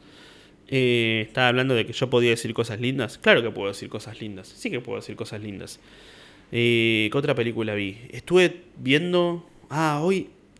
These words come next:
hoy me deprimí, pero angustia mal, ¿eh? Empecé a ver una película que se llama Casi Muerta, eh,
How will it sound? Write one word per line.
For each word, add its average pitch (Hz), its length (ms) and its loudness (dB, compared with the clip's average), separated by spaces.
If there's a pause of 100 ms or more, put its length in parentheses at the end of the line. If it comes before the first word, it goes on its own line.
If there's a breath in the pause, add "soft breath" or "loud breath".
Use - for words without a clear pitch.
(540 loud breath)
hoy 190 160 2
me 185 140 2
deprimí, 131 720 2
pero 123 160 2
angustia 123 540 -2
mal, 127 240 0
¿eh? 139 240 0
Empecé 123 300 -6
a 170 40 2
ver 170 80 2
una 165 180 -2
película 139 440 0
que 123 60 -12
se 123 100 -10
llama 135 260 -2
Casi 139 300 -4
Muerta, 135 500 -4 (640 loud breath)
eh, 110 600 0